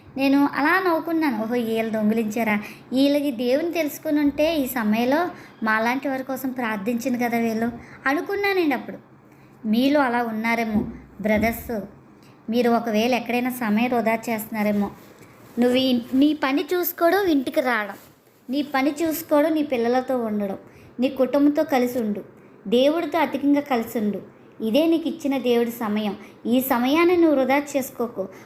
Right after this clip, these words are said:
ఒకవేళ సమయం వృధా చేసే బ్యాచ్ నీలో ఉంటే విడిచిపెట్టే. ఈ దినం ప్రభు నీతో చెప్తున్నాడు, విడిచిపెట్టే. ఆయన నిన్ను దీవిస్తాడు. అంతేకాదు, ఇంకా చాలామంది రకరకాల చోట్ల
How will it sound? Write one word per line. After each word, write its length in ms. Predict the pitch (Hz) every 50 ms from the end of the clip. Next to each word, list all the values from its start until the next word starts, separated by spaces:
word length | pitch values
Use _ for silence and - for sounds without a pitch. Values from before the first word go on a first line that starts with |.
| - -
ఒకవేళ 460 | 247 262 254 302 285 277 285 311 339 359
సమయం 460 | - - 285 254 247 269 294 320 311
వృధా 260 | 311 285 240 269 277 294 285
చేసే 320 | - 311 294 285 294 311
బ్యాచ్ 500 | 285 233 202 214 208 214 254 262 269 - 311 269
నీలో 280 | 262 233 233 240 240 233
ఉంటే 320 | 226 220 208 220 214 208 208 208 - - - - - -
విడిచిపెట్టే. 680 | 269 302 349 370 381 - 427 - 415 415 415 - 392 381 381 381 -
ఈ 120 | 285 294 311
దినం 260 | 269 330 339 370 359
ప్రభు 300 | 359 359 339 339 311 330
నీతో 260 | 349 339 339 349 359
చెప్తున్నాడు, 600 | 349 349 359 349 349 - - 302 330 339 320 302 311 311 - - - - - - -
విడిచిపెట్టే. 720 | 254 294 320 - - - 381 403 427 403 427 415 392 370 381 370 - - - - - - - - -
ఆయన 180 | - 269 269 269
నిన్ను 280 | 277 277 285 269 277 285 277 233
దీవిస్తాడు. 720 | 214 262 269 302 320 392 381 392 - 415 381 381 359 359 349 349 - - - - - - - - - - - -
అంతేకాదు, 580 | 240 240 233 330 349 349 349 339 311 277 233 202 202 - - - - -
ఇంకా 280 | 233 262 247 254 - 277 349
చాలామంది 720 | 349 - 302 277 262 269 294 330 330 339 339 320 302 302
రకరకాల 600 | 254 233 233 277 277 311 302 - - 359 359 370 359
చోట్ల 360 | 359 - 359 339 330 330 320